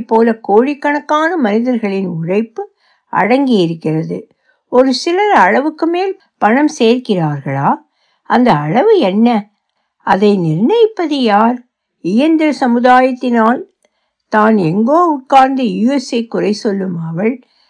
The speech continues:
அவள் கட்டுரைகள் பலருடைய பார்வைக்கு எட்டுகின்றன. அந்த அமைப்பை ஒரே நாளில் இடித்துவிட முடியுமா? அப்படி நிஜமாகவே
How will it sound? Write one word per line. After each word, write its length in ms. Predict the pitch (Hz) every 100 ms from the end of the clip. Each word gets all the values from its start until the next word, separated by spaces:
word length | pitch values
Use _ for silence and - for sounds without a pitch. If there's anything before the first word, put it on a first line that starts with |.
| _
அவள் 300 | - 208 208 180
கட்டுரைகள் 760 | 180 185 330 330 220 160 180 254 - _ _
பலருடைய 520 | 220 262 427 453 370 254
பார்வைக்கு 600 | 190 196 208 190 165 302
எட்டுகின்றன. 640 | 277 160 - 196 160 151 151 175 - _ _ _ _
அந்த 220 | - 233 240
அமைப்பை 460 | 214 233 415 415 427
ஒரே 300 | 269 185 220 330
நாளில் 460 | 403 220 220 220 208
இடித்துவிட 500 | 175 233 233 226 175
முடியுமா? 540 | 156 160 185 170 147 208 311 _ _ _ _ _
அப்படி 360 | - 226 453 415
நிஜமாகவே 720 | 277 180 214 269 302 320 330